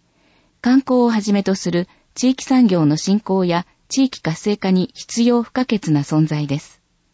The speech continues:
沿線には風光明媚な海岸線が連なるなど、魅力いっぱいの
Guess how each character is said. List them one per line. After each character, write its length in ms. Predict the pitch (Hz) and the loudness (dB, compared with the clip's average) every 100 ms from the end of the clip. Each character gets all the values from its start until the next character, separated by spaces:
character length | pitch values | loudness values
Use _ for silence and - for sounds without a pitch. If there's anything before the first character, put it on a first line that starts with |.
| _ _ _ _ | _ _ _ _
沿 140 | 226 254 | 0 2
線 260 | 240 233 | 4 4
に 120 | 220 | 4
は 180 | 180 175 - _ | 2 -2 -6 _
風 160 | 233 | -4
光 240 | 262 262 254 | -2 2 4
明 160 | 254 | 4
媚 160 | 247 170 | 2 0
な 120 | 147 | -2
海 240 | - 214 233 | -2 0 2
岸 180 | 233 | 2
線 240 | 233 208 202 | 0 0 0
が 120 | 196 - | 0 -2
連 220 | 190 196 | 0 2
な 100 | 196 | 2
る 120 | 185 | 2
な 120 | 165 147 | 0 0
ど、 160 | 139 - _ _ _ | -4 -8 _ _ _
魅 80 | 185 | 2
力 260 | 226 254 240 | 2 2 0
い 60 | |
っ 20 | 214 - | -2 -2
ぱ 120 | 247 | 0
い 100 | 240 | 2
の 200 | 226 220 | 2 0